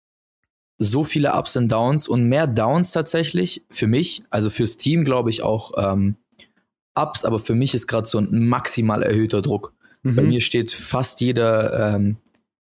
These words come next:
Speaker 1: äh, bei, vor einer Vertragsverlängerung intern.
Speaker 2: Mhm.
Speaker 1: Ähm, sprich, was für Challenges kommen auf, klar, äh, Pay Raise, äh, Fixkosten
Speaker 2: Mhm.
Speaker 1: gehen hoch, et cetera.
Speaker 2: Mhm, mhm.
Speaker 1: Gleichzeitig, ähm,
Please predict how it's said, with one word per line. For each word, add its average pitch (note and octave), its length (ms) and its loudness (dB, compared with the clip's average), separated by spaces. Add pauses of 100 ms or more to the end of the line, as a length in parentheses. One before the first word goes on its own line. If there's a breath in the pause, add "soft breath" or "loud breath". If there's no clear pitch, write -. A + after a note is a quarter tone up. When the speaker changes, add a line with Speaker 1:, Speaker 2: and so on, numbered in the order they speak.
(440)
Speaker 1:
äh, A2 560 0 (120)
bei, G2+ 220 0
vor G#2+ 160 -2
einer G#2 120 0
Vertragsverlängerung B2 880 0
intern. D3 440 0 (360)
Speaker 2:
Mhm. D3+ 440 2
Speaker 1:
Ähm, G#2 560 2
sprich, - 520 -2 (760)
was A#2 200 -2
für G#2+ 80 0
Challenges A2+ 460 0
kommen G2 240 0
auf, B2+ 340 0
klar, A2+ 420 0
äh, G2+ 320 0
Pay A#2+ 260 0
Raise, B2+ 640 0
äh, G#2+ 380 0
Fixkosten A#2+ 640 0
Speaker 2:
Mhm. - 20 2
Speaker 1:
gehen G#2 220 2
hoch, G2+ 260 -2
et - 120 -4
cetera. - 380 -2
Speaker 2:
Mhm, C3+ 320 0
mhm. C3+ 380 -2
Speaker 1:
Gleichzeitig, A#2 920 0
ähm, A2 640 2